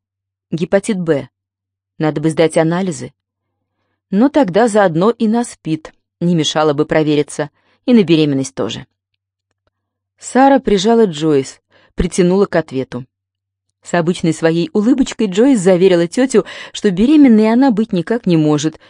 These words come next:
ибо к сексу у нее душа не лежит. По сценарию Саре следовало продемонстрировать в ответ либо полное доверие, либо категорическое недоверие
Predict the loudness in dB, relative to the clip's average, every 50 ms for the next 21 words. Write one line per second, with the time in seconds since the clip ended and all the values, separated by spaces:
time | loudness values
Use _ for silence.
0 | _ _ _ _ -2 0 0 2 0 -2 -2 -6 -4 0 2 2 0 0 -2 0
1 | 2 4 6 6 6 4 2 0 -2 -4 -2 -2 -2 -2 -4 -4 -6 -6 -8 -8
2 | -12 -16 -20 _ _ _ _ _ _ _ _ _ _ _ _ _ _ _ _ _
3 | _ _ _ _ _ _ -4 -4 -4 -2 -2 0 2 2 4 4 2 0 0 -2
4 | -2 0 2 0 0 0 0 0 0 2 2 2 2 0 0 -2 -6 -16 -20 -12
5 | _ -2 -2 0 2 2 2 0 0 -2 -2 0 0 2 2 2 0 -2 -2 -2
6 | -2 -2 -2 -2 -2 -2 0 0 -2 -2 0 -2 -4 -2 0 0 0 0 0 -2
7 | -2 0 0 0 2 2 0 2 2 0 0 -2 _ _ _ _ _ _ _ _
8 | _ _ -8 -4 0 0 0 0 -4 -6 -4 -2 -2 0 0 2 0 0 0 -2
9 | -8 -8 -6 -2 0 2 2 2 2 2 2 0 2 2 2 2 2 0 -4 -4
10 | -8 -12